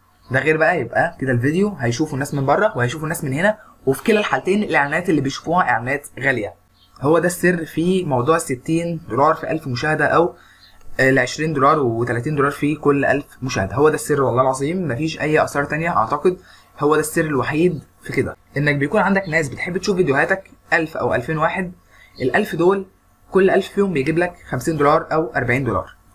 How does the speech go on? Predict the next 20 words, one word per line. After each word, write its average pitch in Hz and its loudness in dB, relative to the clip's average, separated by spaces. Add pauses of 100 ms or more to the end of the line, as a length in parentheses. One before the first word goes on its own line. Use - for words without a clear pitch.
(420)
تمام، 135 0 (220)
في 123 -6
الفيديو 151 0 (120)
الواحد. 104 0 (140)
الموضوع 139 2
كله 202 2
بيتعلق 143 0
بالاستهداف. 131 -4 (920)
انت 196 2
بتستهدف 165 -2
كلمات 143 0 (240)
ليها، 131 0 (300)
آه، 123 4
فلوس 165 0
عاليه، 180 2 (320)
يبقى 160 0 (120)
مش 139 -4
هيجيلك 156 0
مشاهدات 127 -2
عاليه 107 0